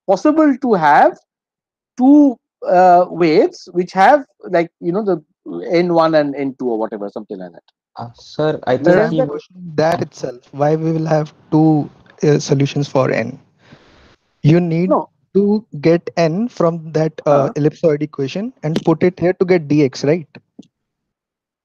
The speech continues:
Speaker 1: Uh, yeah, in the sense that I, I see, but here what I have, this is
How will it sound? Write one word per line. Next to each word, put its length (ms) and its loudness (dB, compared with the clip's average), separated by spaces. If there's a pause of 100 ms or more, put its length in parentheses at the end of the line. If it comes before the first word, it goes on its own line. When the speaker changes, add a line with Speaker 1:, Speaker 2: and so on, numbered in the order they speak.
(1300)
Speaker 1:
Uh, 1000 4 (160)
yeah, 320 2
in 100 0
the 100 2
sense 280 0
that 180 0
I, 220 4
I 240 2
see, 220 -4
but 280 -2
here 720 0
what 240 2
I 120 4
have, 480 0
this 180 -10
is 240 -6